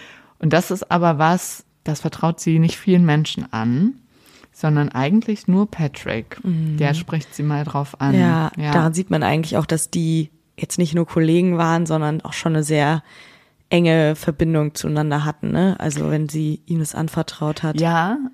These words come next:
Speaker 1: eine enge Verbindung, aber ich glaub, sie waren vor allem durch ihre Vision verbunden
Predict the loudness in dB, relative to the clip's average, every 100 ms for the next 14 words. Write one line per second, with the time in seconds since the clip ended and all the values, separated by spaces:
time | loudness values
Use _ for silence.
0 | -2 0 2 2 2 2 -2 2 2 4
1 | 2 -2 -2 -2 -2 -2 -2 -4 -2 0
2 | -2 -2 -6 -2 -2 2 2 2 -2 -4
3 | -6 -4 -4 -2 0 4 4 2 -6 -4
4 | -4 -2 -2 0 0